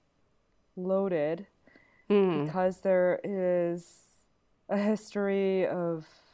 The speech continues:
Speaker 1: just, like, a teacher savior narrative and their teacher of, of the outsider writing about African American community. So I, f-, I was super conscious, and I'm still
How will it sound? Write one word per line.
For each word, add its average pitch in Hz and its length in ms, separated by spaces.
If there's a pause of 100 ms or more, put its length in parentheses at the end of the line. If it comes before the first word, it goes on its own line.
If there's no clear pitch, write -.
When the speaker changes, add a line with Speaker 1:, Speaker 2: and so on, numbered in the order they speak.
(800)
Speaker 1:
just, - 140
like, 156 120
a 147 40
teacher 156 360
savior 196 520
narrative 170 800
and - 100
their 147 120
teacher 151 360
of, 147 240
of 151 100
the - 80
outsider 208 440
writing 190 180
about 175 120
African 180 320
American 196 460
community. 208 320
So 208 200
I, 160 100
f-, - 200
I 196 100
was 208 220
super 220 580
conscious, - 720
and 185 180
I'm 185 140
still 226 520